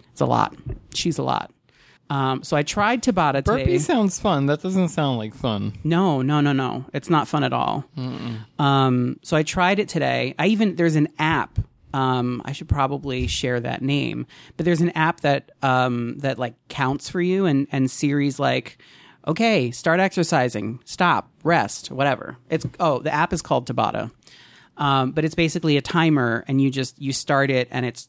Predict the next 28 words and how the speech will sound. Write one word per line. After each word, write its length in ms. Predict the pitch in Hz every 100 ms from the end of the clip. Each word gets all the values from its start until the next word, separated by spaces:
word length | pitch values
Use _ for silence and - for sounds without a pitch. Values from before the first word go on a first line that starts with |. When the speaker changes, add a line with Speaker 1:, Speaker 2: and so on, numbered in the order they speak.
| _
Speaker 1:
and 100 | 135
it 60 | 127
talks 320 | - 123 -
to 120 | -
you 280 | 131 - 127 -
as 220 | 131 -
you're 180 | 127 -
exercising. 680 | 110 - 104 98 - -
So 100 | -
Speaker 2:
That's 120 | - 143
Speaker 1:
you 40 | 147
Speaker 2:
really 240 | 139 131
Speaker 1:
know 60 | 131
Speaker 2:
interesting. 580 | 123 135 147 123 127 139 -
Speaker 1:
It's 140 | 170
really 180 | 302 302
helpful. 580 | 147 202 214 - - 127 -
Speaker 2:
'Cause 140 | 196
I 60 | 214
feel 200 | 254 247
like, 240 | 233 190 -
I 60 |
mean, 280 | 190 196 190 -
I, 720 | 156 175 185 180 180 170 160 - _ _
I 140 | 139 160
don't 180 | 165 -
exercise. 880 | 117 - 131 - 71 76 107 - - -
Speaker 1:
Right. 320 | 139 131 139